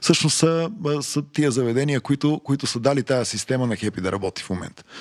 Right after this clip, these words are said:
Става въпрос за Ти Джи Ай, за Hard Rock Cafe. Те работят по този начин. Освен, освен текущите задачки за деня, а, там винаги те се възползват да комуникират и нещо друго.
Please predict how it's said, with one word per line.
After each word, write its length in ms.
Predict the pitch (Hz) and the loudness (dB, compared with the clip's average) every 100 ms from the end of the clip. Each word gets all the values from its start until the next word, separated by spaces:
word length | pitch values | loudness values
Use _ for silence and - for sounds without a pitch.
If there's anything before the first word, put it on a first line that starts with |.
| - | -6
Става 260 | - 147 120 | 2 2 2
въпрос 320 | 107 160 139 | 0 0 0
за 80 | 123 | 0
Ти 160 | 139 | 0
Джи 120 | 107 | 2
Ай, 100 | 127 | 0
за 100 | 110 | 0
Hard 180 | 104 120 | -4 -4
Rock 200 | 104 101 | -4 -6
Cafe. 280 | - - - - _ - - - - | -8 -12 -14 -16 _ -16 -14 -6 2
Те 100 | 180 | 4
работят 340 | 147 147 120 | 4 0 -6
по 80 | - | -8
този 300 | 131 107 98 | -4 -4 -4
начин. 280 | 73 - - - - - | -10 -14 -16 -20 -16 -8
Освен, 520 | 110 - 135 208 220 - _ _ - | -6 0 2 2 0 -8 _ _ -10
освен 360 | 101 139 196 | -4 0 0
текущите 540 | 190 175 165 - 139 117 | 0 0 0 -2 0 0
задачки 440 | 107 113 120 - | 2 2 2 0
за 120 | 98 | 0
деня, 380 | 95 92 131 190 - - - - - - - | 0 2 2 2 -4 -18 -18 -18 -6 -4 2
а, 360 | 139 127 120 | 4 4 2
там 200 | - 180 | 2 0
винаги 560 | 143 185 180 165 185 - - | 2 2 2 2 0 -2 0
те 100 | 143 | 0
се 120 | 151 | 2
възползват 440 | 123 - 151 147 | 0 2 2 2
да 80 | 143 | 0
комуникират 580 | - 113 104 98 143 - | 0 2 2 4 2 2
и 60 | 110 | 0
нещо 280 | 107 - | 0 -2
друго. 280 | 95 104 82 | -2 -2 -4